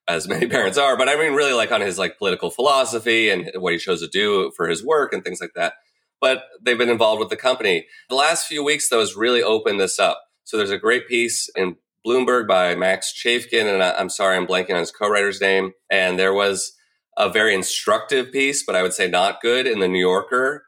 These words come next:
by Sheila Kolkatter about the parents. And then there was this lawsuit by the new leadership of F T X, who is charged with cleaning up the company, getting the money back,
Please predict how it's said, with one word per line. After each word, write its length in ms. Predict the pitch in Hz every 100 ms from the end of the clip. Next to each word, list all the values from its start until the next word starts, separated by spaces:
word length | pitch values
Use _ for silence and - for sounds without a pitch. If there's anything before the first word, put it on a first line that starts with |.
| _
by 220 | 98 92
Sheila 400 | 90 - 101 92
Kolkatter 720 | 90 95 - 107 110 131 139 101
about 400 | 98 98 107 -
the 60 |
parents. 560 | 95 117 117 123 127 -
And 120 | 110 110
then 100 | 113
there 160 | 110
was 160 | 110 107
this 220 | 107 -
lawsuit 580 | 101 107 107 - 98 92 - _ -
by 180 | 95 95
the 140 | 92
new 240 | 98 107
leadership 460 | 101 101 101 - 95
of 80 | 92
F 200 | 95 -
T 120 | 104
X, 200 | 92 85
who 80 | -
is 120 | 85
charged 360 | - 101 92 87
with 140 | 82
cleaning 260 | - 90 87
up 140 | 82
the 80 | 85
company, 560 | - 113 110 107 98 - _ _
getting 220 | 87 87
the 80 | 85
money 240 | 95 113 107
back, 380 | 107 104 98